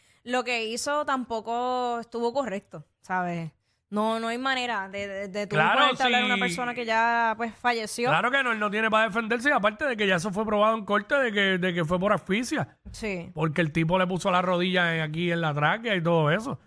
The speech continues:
Speaker 1: Ay, no, mira.
Speaker 2: Él se tiró la del fentanilo y qué sé yo qué.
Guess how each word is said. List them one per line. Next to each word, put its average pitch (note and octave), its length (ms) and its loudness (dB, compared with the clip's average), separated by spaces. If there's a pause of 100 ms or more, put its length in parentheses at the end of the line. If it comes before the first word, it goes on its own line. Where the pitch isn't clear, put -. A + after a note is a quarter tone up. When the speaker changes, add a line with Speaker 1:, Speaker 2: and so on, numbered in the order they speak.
Speaker 1:
Ay, G#3 160 -6
no, E3+ 140 -12
mira. F3 180 -2
Speaker 2:
Él D3+ 80 -4
se F3+ 160 0
tiró F#3 260 2
la F3+ 120 4
del E3+ 100 0
fentanilo E3+ 800 0
y - 20 0
qué D#3 100 0
sé E3 140 0
yo D#3 120 2
qué. D#3 140 0